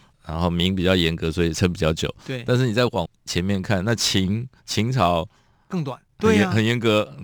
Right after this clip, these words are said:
Speaker 1: 结果很短。
Speaker 2: 对，没错，没错，没错。
Speaker 1: <laughs> 所以这，你这边有写吗？汉朝很宽松，所以比较长。
Speaker 2: 是。
Speaker 1: 那这个，这个太多例外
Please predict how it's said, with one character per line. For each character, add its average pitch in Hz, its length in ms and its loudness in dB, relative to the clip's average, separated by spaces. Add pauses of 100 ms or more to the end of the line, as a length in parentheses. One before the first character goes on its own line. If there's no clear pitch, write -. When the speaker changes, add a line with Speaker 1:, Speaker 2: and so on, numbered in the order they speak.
(120)
Speaker 1:
结 104 140 0
果 101 100 4
很 92 160 0
短。 87 160 0 (220)
Speaker 2:
对， 135 140 -6
没 120 120 -12
错， 135 140 -6
没 120 140 -4
错， 123 100 -10
没 123 140 -12
错。 113 100 -12
Speaker 1:
<laughs> - 0 -
所 110 80 2
以 110 160 2
这， 131 180 -4
你 113 140 -8
这 113 80 -8
边 127 100 0
有 110 140 2
写 101 160 -6
吗？ 90 100 -4 (180)
汉 135 200 -2
朝 101 160 2
很 98 140 -2
宽 110 180 0
松， 107 160 -4
所 110 80 2
以 95 60 0
比 80 40 -6
较 90 80 0
长。 - 240 -4 (160)
Speaker 2:
是。 151 300 -4 (140)
Speaker 1:
那 170 180 -2 (180)
这 208 160 -4
个， 143 300 0
这 180 140 0
个 131 300 2 (680)
太 165 220 2
多 139 360 4 (120)
例 135 200 4
外 117 280 4